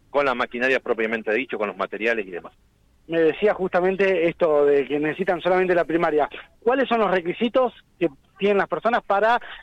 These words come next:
Speaker 2: ingresar al Centro de Formación Profesional?
Speaker 1: A partir de los, de los dieciséis años, ten-, los vamos a dividir en grupos de jóvenes y adultos por la noche. Los jóvenes pueden ir de los dieciséis años hasta los dieciocho. Tenemos grupos formados para, para la tarde, para el horario diurno,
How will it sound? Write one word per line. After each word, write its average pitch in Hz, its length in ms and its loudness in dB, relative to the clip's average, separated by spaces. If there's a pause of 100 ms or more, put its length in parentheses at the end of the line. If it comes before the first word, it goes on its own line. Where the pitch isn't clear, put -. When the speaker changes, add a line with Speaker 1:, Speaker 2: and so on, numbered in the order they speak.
(120)
Speaker 2:
ingresar 180 520 2
al 190 120 0
Centro 180 200 0
de 165 60 2
Formación 160 340 -2
Profesional? 131 440 -4 (640)
Speaker 1:
A 117 100 -2
partir 160 320 0
de 156 60 4
los, 143 120 2 (280)
de 117 160 -2
los 110 120 0
dieciséis 120 560 -4
años, 202 300 0
ten-, 117 340 0
los 104 80 0
vamos 120 220 0
a 113 40 -2
dividir 117 260 -2
en 117 80 -2
grupos 120 340 -2
de 107 80 2
jóvenes 185 480 2 (100)
y 113 120 -2
adultos 120 420 0
por 104 140 0
la 104 100 2
noche. 180 360 0 (520)
Los 113 100 -4
jóvenes 123 300 0
pueden 120 240 2
ir 120 160 -2
de 110 100 4
los 104 120 -2
dieciséis 101 540 -4
años 131 180 0
hasta 104 160 -2
los 98 100 0
dieciocho. 160 500 -2 (720)
Tenemos 104 300 -4
grupos 113 320 -2
formados 107 340 0
para, 95 320 0
para 90 220 -2
la 87 100 0
tarde, 135 340 0
para 92 200 -4
el 98 60 -2
horario 98 260 0
diurno, 156 480 -2